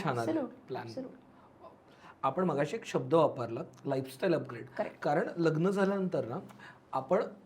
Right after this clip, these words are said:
Speaker 1: आधी आईवडिलांसोबत राहत असतो, बॅचलर म्हणून राहत असतो, especially जे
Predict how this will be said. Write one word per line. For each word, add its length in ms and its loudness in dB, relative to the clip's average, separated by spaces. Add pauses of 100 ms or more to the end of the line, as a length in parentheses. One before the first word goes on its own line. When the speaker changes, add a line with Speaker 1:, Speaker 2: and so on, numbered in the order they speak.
(180)
Speaker 1:
आधी 220 4
आईवडिलांसोबत 680 6
राहत 220 2
असतो, 300 -2
बॅचलर 420 0
म्हणून 260 0 (120)
राहत 280 0
असतो, 200 -4
especially 500 0
जे 100 0